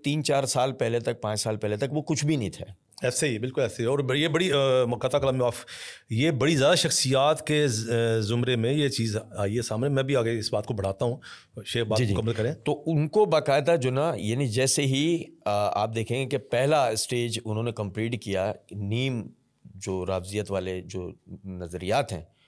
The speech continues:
Speaker 1: वो आप समझ गए हैं कि मेरा इशारा किसकी तरफ है। तो जो पहला स्टेज जब उन्होंने कंप्लीट किया, तो अब वो दूसरा स्टेज जो ना उन्होंने वो लॉन्च किया ऐसे चार पाँच साल पहले, और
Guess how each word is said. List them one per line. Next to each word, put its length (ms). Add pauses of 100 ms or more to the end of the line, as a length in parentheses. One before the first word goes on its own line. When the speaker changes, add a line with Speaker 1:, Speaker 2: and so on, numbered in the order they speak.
(320)
Speaker 1:
वो 80
आप 100
समझ 280
गए 80
हैं 140
कि 80
मेरा 180
इशारा 280
किसकी 320
तरफ 260
है। 120 (600)
तो 120
जो 100
पहला 420
स्टेज 280
जब 140
उन्होंने 260
कंप्लीट 460
किया, 240
तो 100
अब 200
वो 120
दूसरा 460
स्टेज 280
जो 140
ना 100
उन्होंने 360 (360)
वो 120
लॉन्च 280
किया 160
ऐसे 160
चार 200
पाँच 220
साल 200
पहले, 300 (440)
और 520